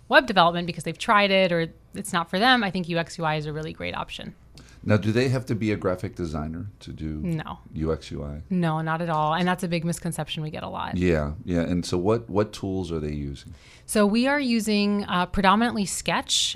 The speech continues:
Speaker 1: and InVision. Um, so Sketch is a, is a design tool where you can build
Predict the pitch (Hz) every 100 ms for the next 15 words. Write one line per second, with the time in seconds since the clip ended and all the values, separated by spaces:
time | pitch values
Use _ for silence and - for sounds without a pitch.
0 | - 190 175 175 170 170 170 214 190 165
1 | 160 220 339 339 - - - - 175 175
2 | 175 180 - 190 - 214 214 - 208 190
3 | 170 - 180 180 175 170 175 208 170 170
4 | 160 156 - - - - 240 196 180 175
5 | 170 185 190 - 180 175 214 196 170 165
6 | 170 160 156 156 147